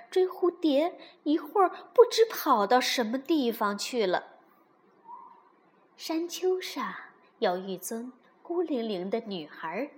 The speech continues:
地藏像，不知道是什么时候造的，也不知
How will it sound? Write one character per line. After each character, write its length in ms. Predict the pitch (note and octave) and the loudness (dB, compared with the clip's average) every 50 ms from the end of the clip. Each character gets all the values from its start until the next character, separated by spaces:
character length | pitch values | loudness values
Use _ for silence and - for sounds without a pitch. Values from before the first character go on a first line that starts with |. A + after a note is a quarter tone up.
| - | -6
地 180 | - E4 D4 A#3+ | -4 -2 -2 -2
藏 320 | - - D#4 C4 - A3 | -4 -8 -10 -10 -12 -16
像， 360 | - - - E4+ D4+ - - _ _ _ _ _ _ _ _ _ _ _ _ - _ _ _ | -16 -10 -10 -10 -10 -10 -18 _ _ _ _ _ _ _ _ _ _ _ _ -20 _ _ _
不 100 | _ C#4+ | _ -8
知 220 | C4+ C4+ - D#4 D#4 | -6 -4 -4 -4 -2
道 320 | D#4 D#4+ C#4+ C4 A#3+ A#3+ - - - _ | -2 -2 0 0 0 -2 -2 -14 -20 _
是 160 | - - F#4 | -4 -4 -2
什 180 | F4+ - - B3+ | -2 -2 -4 -4
么 160 | A#3 D4 F#4+ | -2 -2 -4
时 240 | F#4 - - A3 G#3+ | -4 -4 -6 -6 -6
候 180 | G#3+ - A#3+ A#3 | -4 -2 -4 -4
造 420 | A#3 - E4 D#4 C4+ G#3 E3+ D#3 | 0 2 2 4 4 4 2 0
的， 220 | - - D#3+ - - - _ _ _ _ _ _ _ _ _ _ | -2 -8 -10 -12 -12 -20 _ _ _ _ _ _ _ _ _ _
也 160 | - A3+ G3 D#3 | 2 2 2 2
不 160 | - - G3+ | 2 -4 -10
知 360 | F#3+ - - C4 C#4 D4 D4 | -10 -8 -8 -6 -6 -6 -6